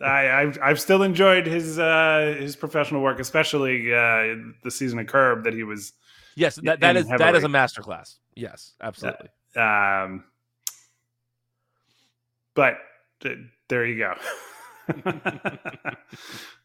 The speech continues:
Speaker 2: Uh, but I, I, I just think that there's no reason. There, there's <laughs> just because you're the world's most famous Mets fan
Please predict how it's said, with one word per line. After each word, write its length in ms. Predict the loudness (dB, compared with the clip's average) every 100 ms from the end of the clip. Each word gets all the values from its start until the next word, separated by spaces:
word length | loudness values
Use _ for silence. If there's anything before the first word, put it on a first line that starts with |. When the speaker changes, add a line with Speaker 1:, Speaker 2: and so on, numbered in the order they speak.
| _ _ _ _ _ _ _ _ -20 -10
Speaker 2:
Uh, 280 | -8 -6 -10 -8
but 220 | -8 -2
I, 240 | -2 -2 -8 -20 -18
I, 260 | -12 -2 0
I 100 | 0
just 340 | 0 0 -2 -2
think 260 | -4 -4
that 120 | -8 -6
there's 220 | -6 -2
no 200 | 0 0
reason. 600 | 0 -2 -2 -6 -10 -12 _ _ _ _ _ _ _ -20 _ _ _ 0
There, 180 | 2 4
there's 220 | 4 2 -2 -8 -8 -14 -18 -10 -4
<laughs> 720 | -4 -4 -10 _ -20 -18 -10
just 320 | 2 2 2
because 500 | -4 -4 2 2 2
you're 160 | -2 0
the 80 | 0
world's 300 | 2 2 2
most 220 | 0 2
famous 300 | -2 -4 -6
Mets 260 | -4 -4 -2
fan 340 | 0 0